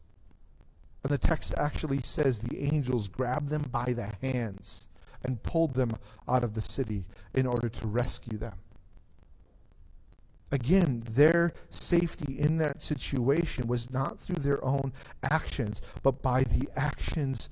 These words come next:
of God in that situation. It's the same for us as we look to Jesus' return. We, we long for it, but it means judgment. And the only escape from judgment is not by our own actions,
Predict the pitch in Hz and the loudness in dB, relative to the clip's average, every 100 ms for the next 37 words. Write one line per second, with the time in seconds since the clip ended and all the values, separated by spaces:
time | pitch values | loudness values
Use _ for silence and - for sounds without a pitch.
0 | - - 127 113 104 131 120 113 110 - | -14 -12 -6 -6 -2 0 0 -2 -2 -2
1 | 135 123 110 - - - 117 110 101 - | -2 -4 -4 -6 -8 -6 -8 -10 -10 -12
2 | - - - - - - - - - - | -16 -20 -20 -20 -20 -20 -20 -20 -20 -20
3 | - - - - - - - - - - | -20 -20 -20 -20 -20 -20 -20 -20 -20 -14
4 | 127 131 143 - - 170 156 143 139 135 | -4 -2 0 -2 0 0 -2 -2 0 2
5 | - - 139 - - 139 - 127 123 139 | 0 -2 -6 -4 2 2 2 -6 -2 -2
6 | 123 - 139 - - 127 113 - - - | -2 -6 -10 -6 -2 -2 -2 -6 -10 -2
7 | - 160 143 139 139 156 160 147 - 127 | 2 4 6 6 6 6 0 -2 -2 0
8 | 117 - - - - - - - - - | 0 -2 -10 -12 -14 -20 -20 -20 -4 2
9 | 147 160 151 - 113 143 123 127 110 143 | 4 4 2 2 4 4 2 -2 -4 0
10 | 131 147 185 - - 160 - 131 113 147 | 2 4 2 2 2 0 0 -4 4 4
11 | 127 123 - - - 123 135 165 - 160 | 4 -2 -4 -12 0 2 4 0 2 2
12 | 143 135 143 143 131 - - 120 - - | 2 2 0 0 -2 0 -2 -6 -8 -12